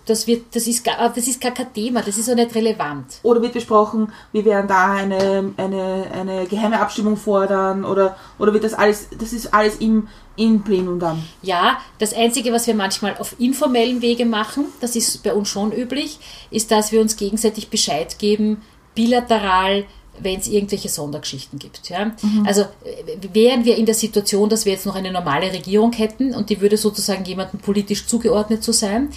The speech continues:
Speaker 1: also sprich, ich weiß es nicht, würden wir planen, eine dringliche Anfrage an einen Minister oder eine Ministerin der Ö V P,
Speaker 2: Mhm.
Speaker 1: dann würde ich bilateral dem Clubdirektor fragen, ob der überhaupt da ist. Ja? Dass wir etwas planen, sagen wir uns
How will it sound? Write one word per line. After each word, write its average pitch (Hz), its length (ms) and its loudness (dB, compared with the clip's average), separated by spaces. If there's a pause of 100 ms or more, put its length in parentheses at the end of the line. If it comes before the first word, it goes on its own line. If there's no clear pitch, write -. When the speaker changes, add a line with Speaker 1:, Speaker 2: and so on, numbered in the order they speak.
(220)
Speaker 1:
also 190 180 -4
sprich, 208 380 2 (320)
ich - 100 -8
weiß 190 160 2
es 185 120 -2
nicht, 175 200 -8
würden 226 240 4
wir 214 140 6
planen, 185 320 2
eine 190 220 -4
dringliche 202 420 -2
Anfrage 180 460 -2
an 180 80 -4
einen 175 360 -6
Minister 196 400 0
oder 196 160 2
eine 180 100 -6
Ministerin 190 520 -2
der 170 100 -2
Ö - 60 -4
V - 140 -8
P, 220 340 0
Speaker 2:
Mhm. 226 100 -6 (400)
Speaker 1:
dann 202 220 4
würde 220 220 2
ich 285 460 0 (120)
bilateral 226 880 2 (480)
dem 202 400 2
Clubdirektor 202 920 0 (220)
fragen, 175 540 -2
ob 202 220 -2
der - 140 2
überhaupt 190 360 -4
da 143 220 -2
ist. - 400 -6
Ja? 190 240 0 (120)
Dass 180 220 -4
wir 196 80 2
etwas - 280 -4
planen, 202 580 0 (580)
sagen 196 480 -2
wir 208 180 2
uns - 360 -2